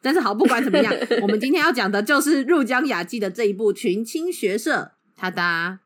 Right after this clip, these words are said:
Speaker 2: 这部作品总共有四集，然后每一集都是由各个小短篇，有些真的很短的小短篇组成，啊，有些短篇是，呃，分成好几个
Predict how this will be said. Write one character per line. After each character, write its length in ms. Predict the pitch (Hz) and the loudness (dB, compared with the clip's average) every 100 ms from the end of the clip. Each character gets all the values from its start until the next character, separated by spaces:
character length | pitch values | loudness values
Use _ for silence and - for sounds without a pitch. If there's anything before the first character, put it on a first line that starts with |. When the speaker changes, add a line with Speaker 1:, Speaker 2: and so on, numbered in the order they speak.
| - | -6
Speaker 2:
这 100 | 302 | -2
部 140 | 302 311 | 2 4
作 180 | 294 285 | 4 4
品 180 | 196 | 4
总 120 | 170 180 | 2 2
共 80 | |
有 180 | 214 156 | 2 2
四 340 | 160 220 196 175 | 0 2 2 2
集， 420 | - 156 147 151 | -6 -12 -10 -6
然 180 | 147 156 | -4 0
后 180 | 233 226 | 0 2
每 220 | 170 165 | 2 0
一 80 | 220 | -2
集 180 | 175 | -4
都 220 | 170 185 196 | 0 2 2
是 200 | 214 180 | 0 2
由 260 | 170 151 | 2 2
各 180 | 156 214 | 4 2
个 220 | 202 175 | 4 0
小 180 | 175 170 | 2 2
短 260 | 180 156 151 | 2 -2 -2
篇， 260 | 185 165 | -4 -2
有 100 | 175 | -2
些 60 | 262 | -2
真 120 | 320 | 0
的 80 | 302 | 0
很 260 | 202 175 190 | 0 -4 0
短 280 | 208 156 - | 2 2 0
的 120 | 151 | -6
小 180 | 170 165 | -2 0
短 220 | 175 160 | 0 -2
篇 200 | 165 170 | -8 -8
组 200 | 147 107 | -10 -10
成， 220 | - 135 - | -8 -8 -2
啊， 100 | 285 | 0
有 160 | 240 | 2
些 180 | 185 233 | 2 2
短 260 | 220 156 143 | 2 0 0
篇 320 | - 180 175 | -2 -2 -2
是， 400 | 190 202 185 180 - - _ - | -6 -2 0 0 -6 -20 _ -4
呃， 200 | 175 170 | -2 2
分 200 | 240 240 | 0 0
成 440 | 214 170 170 190 - _ _ _ _ _ | 0 0 -2 -4 -6 _ _ _ _ _
好 200 | 185 214 | 2 2
几 220 | - 185 | 2 -4
个 380 | - 165 143 | 0 0 0